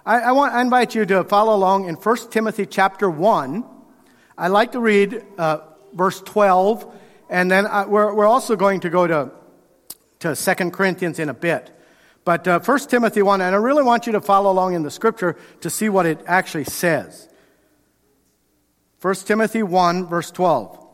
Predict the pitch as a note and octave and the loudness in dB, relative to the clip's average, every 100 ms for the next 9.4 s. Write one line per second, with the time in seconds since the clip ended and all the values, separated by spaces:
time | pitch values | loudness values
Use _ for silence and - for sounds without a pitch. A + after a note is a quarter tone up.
0 | _ _ - E3 F3 - A3+ D4+ A#3 G3 | _ _ -4 -2 -2 0 0 2 2 2
1 | E3 A3+ B3 - _ _ E3 D#3 A3+ - | 0 -2 -6 -16 _ _ -12 -8 -8 2
2 | B3+ A3+ F#3 E3 D#3 D3+ B2+ C3 D#3 - | 4 4 2 0 -2 -4 -4 -6 -8 -10
3 | _ E3 D#3+ F#3 G#3+ G#3 G3+ F3 F#3 A#3+ | _ -8 0 2 2 0 0 2 2 0
4 | B3 A#3 A3+ A3 G#3 F3+ - G#3 F#3 - | 0 -2 0 0 0 -2 -2 -2 -2 -4
5 | A2 - _ _ _ _ _ _ _ - | -12 -16 _ _ _ _ _ _ _ -6
6 | D3 C#3+ - - E3+ D3+ F3+ F#3 F#3+ D#3+ | -4 -4 -10 -10 -8 0 2 2 0 0
7 | F#3+ E3+ E3+ F3 - A3 B3+ B3+ B3 A3 | 0 0 0 -4 0 0 2 0 2 2
8 | F#3 D#3+ G#3 A3 A3 A3 - - - G3 | 2 0 0 0 0 -2 -4 -12 -2 0
9 | D#3+ - - - | 0 -2 -16 -20